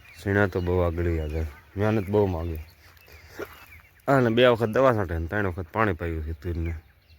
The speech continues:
જુનાગઢી તુર છે. જો. આ ટાઈપનું છે કંઈક. અને ટીટડીઓ બેઠી બધી.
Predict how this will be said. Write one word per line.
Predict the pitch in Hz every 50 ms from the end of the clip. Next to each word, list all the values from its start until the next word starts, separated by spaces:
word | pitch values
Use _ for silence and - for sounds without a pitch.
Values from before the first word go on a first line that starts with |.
| _ - - -
જુનાગઢી | 82 92 95 98 92 85 82 80 85 82
તુર | - 92 87 82
છે. | 78 78 90 92 82 76 - _ _ _ _ _ _ _ _ - _ _ _ _ _ - _ _ _ _ _ _ _ - - _ _ _ _ - _ _ - _ _ _ - _ - _ _ - - _ _ _ - - - - _ - - _ - - - - - - - - - 110
જો. | 95 95 90 87 82 80 - - 78 - - _ _ _ _ _ - _ _ _ _ _ _ - - - _ _ _ _ _ _ _ _ _ _ _ _ _ _ _ _ _ _
આ | 85 85
ટાઈપનું | 85 87 85 82 87 85 87 82
છે | - 113 113 98
કંઈક. | 87 90 95 87 - - - - - - _ _ _ _ _ _ - _ _ - - _ - - - - _ - - - - - - - - _ - _ _ _ _ _ _ _ - -
અને | 110 107 113
ટીટડીઓ | - - - - - 104 92 90 90
બેઠી | 85 95 90 73 95 90
બધી. | 82 87 82 76 90 82 78